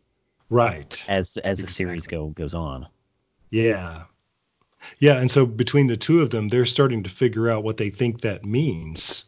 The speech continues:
Speaker 1: but they're not getting any closer to where it's coming from.
Speaker 2: N-, no, no.
Speaker 1: So
Speaker 2: Mm. Which, which in my mind, it almost doesn't matter.
Speaker 1: <laughs>
Speaker 2: Kinda like, kinda like the end of Inception. You know, the big question is, "Oh,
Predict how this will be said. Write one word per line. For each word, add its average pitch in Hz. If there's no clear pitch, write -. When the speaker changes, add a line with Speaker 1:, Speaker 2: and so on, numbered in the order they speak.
Speaker 1:
but 117
they're 120
not 127
getting 113
any 98
closer 110
to 92
where 95
it's -
coming 135
from. 71
Speaker 2:
N-, 107
no, 78
no. 73
Speaker 1:
So -
Speaker 2:
Mm. 101
Which, 135
which 127
in 131
my 131
mind, 98
it 107
almost 110
doesn't 82
matter. 76
Speaker 1:
<laughs> -
Speaker 2:
Kinda 120
like, 120
kinda 151
like 143
the 117
end 113
of 104
Inception. 92
You 104
know, 87
the 85
big 101
question 104
is, 95
"Oh, 117